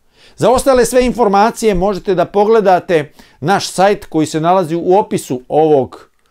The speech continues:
videa. A također imate i odgovarajuća duhovna predavanja koja se nalaze, zdravstvena predavanja koja se nalaze u okviru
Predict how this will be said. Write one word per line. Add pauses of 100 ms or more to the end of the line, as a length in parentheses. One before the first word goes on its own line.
(320)
videa. (560)
A
također
imate (100)
i
odgovarajuća
duhovna
predavanja
koja
se
nalaze,
zdravstvena
predavanja
koja
se
nalaze (380)
u
okviru